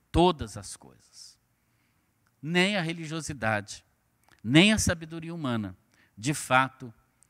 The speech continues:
expressam aquilo que Deus é. Então, chegamos a uma outra pergunta. Como pode, então, como nós podemos, então,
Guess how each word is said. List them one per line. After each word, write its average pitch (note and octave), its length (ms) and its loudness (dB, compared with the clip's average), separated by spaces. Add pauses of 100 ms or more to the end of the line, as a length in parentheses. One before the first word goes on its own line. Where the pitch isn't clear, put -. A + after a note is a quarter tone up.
(500)
expressam D3+ 880 2 (400)
aquilo C#3+ 540 2
que - 160 -14
Deus C3 560 -4 (140)
é. G2 260 -2 (1200)
Então, E3 320 -2 (540)
chegamos C3+ 760 -2 (400)
a D#3+ 360 4
uma F#3+ 220 -4
outra D3 400 -2
pergunta. F#2 640 -8 (800)
Como D4+ 280 -6
pode, D3+ 400 0
então, B2 500 -2 (920)
como A3+ 260 -4
nós E3+ 240 -4
podemos, B2+ 540 -8
então, B2 440 -6